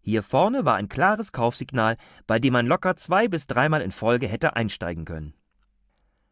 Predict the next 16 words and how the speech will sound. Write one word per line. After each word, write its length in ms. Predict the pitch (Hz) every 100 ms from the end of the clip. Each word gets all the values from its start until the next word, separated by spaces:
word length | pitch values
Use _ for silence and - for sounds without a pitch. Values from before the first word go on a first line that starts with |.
| _ _
Dann 320 | 87 101 110 127
bewegt 320 | 131 160 -
sich 100 | 180
der 140 | 180
Kurs 240 | - 196 190
hier 280 | 147 147
um 80 | 165
die 120 | 175
mittlere 320 | 180 202 143 120
Linie 300 | 113 110 107
herum. 320 | 92 90 80 _ _ _ _ _ -
Das 200 | 208 -
bedeutet 400 | 151 117 127 -
für 100 | 101
uns 200 | 117 -
abwarten. 680 | 104 - - 87 80 - 73